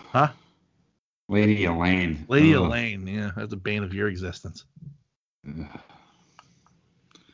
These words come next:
Speaker 2: Big schnoz. I couldn't get over that. I,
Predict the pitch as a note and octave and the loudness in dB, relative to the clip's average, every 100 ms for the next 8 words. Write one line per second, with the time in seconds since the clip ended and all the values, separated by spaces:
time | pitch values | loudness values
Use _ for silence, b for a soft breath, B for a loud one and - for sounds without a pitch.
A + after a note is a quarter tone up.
0 | b b b b b b - - D#2 F#2 | b b b b b b -16 -12 -2 -2
1 | F2 - F#2 E2+ F2 F2 E2+ G#2+ A2 D#3+ | -2 -4 2 4 4 4 2 -2 2 0
2 | G2 E2 D#2 F2+ F2 D2 D#2+ G#2+ G2 | 2 -2 2 2 2 -2 -4 -4 -4